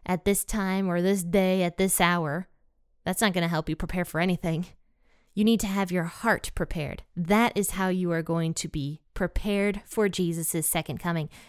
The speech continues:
And that is what Jesus tells all people. It says right here in verse thirty-seven at the very end, "This is what I tell all.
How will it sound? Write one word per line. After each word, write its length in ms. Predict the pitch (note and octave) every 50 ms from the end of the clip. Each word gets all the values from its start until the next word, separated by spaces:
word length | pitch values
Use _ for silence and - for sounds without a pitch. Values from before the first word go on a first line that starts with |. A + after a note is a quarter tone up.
| - _ -
And 140 | G3+ G3+
that 140 | G3+ G#3 G#3+
is 80 | G#3+ G3
what 160 | G3 D#3+ -
Jesus 320 | - G3+ G3+ F3+ E3+ F3
tells 320 | - - - F3 D#3+ - - - _ _ _ -
all 240 | G3 G3 G3 G3
people. 340 | F#3+ G#3+ G3 E3+ - - A#2+
It 80 | - -
says 220 | - F3+ D#3 D#3
right 200 | D#3 E3 F3 D#3+
here 180 | - - G#3 G3
in 80 | F#3 F3
verse 240 | E3+ E3+ E3 - -
thirty-seven 540 | - G3 G3+ A3 A#3 G#3 - F#3 F3+ F3
at 60 | E3 -
the 80 | E3
very 360 | D#3 - F3 F3 F#3+ G3 G3+
end, 180 | F3 D#3+ E3 - - - - - - - - - _ _ -
"This 180 | F#3 F#3+ -
is 140 | A3 G3 F3+
what 120 | F#3+ F3+ E3+
I 120 | E3 E3
tell 420 | - - - F3 D#3+ D3+ D#3 - _ _ _ _ _ _ _ -
all. 420 | F#3+ F3+ D#3+ C#3 - - - -